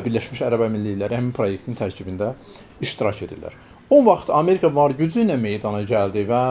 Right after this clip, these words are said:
Ben Salmanı əzdi, Birləşmiş Ərəb Əmirliklərini onları əzdi və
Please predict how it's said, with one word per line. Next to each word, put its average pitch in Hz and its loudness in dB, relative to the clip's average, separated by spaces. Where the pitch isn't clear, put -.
Ben 143 0
Salmanı 127 0
əzdi, 110 0
Birləşmiş 123 0
Ərəb 117 2
Əmirliklərini 107 -4
onları 110 -4
əzdi 113 -2
və 139 8